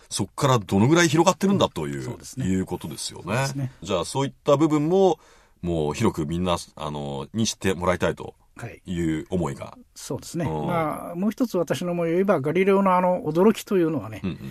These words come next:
Speaker 2: 今の子供たちにもね、あの、味わえるんですよ。
Speaker 1: あー、は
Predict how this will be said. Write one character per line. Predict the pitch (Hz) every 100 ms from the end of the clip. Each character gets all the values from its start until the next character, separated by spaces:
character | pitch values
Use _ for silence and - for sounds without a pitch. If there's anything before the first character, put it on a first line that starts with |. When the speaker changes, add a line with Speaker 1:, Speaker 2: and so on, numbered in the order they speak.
| - -
Speaker 2:
今 | 180 247
の | 170 139 127 120
子 | 147
供 | 151 175
た | 139
ち | -
に | 98
も | 95
ね、 | 98 92 - _ _ _ _ -
あ | -
の、 | 120 - - -
味 | 135
わ | 190
え | 269
る | 233
ん | 131
で | 110
す | 110 120
よ。 | -
Speaker 1:
あ |
ー、 |
は | 78 78 76 73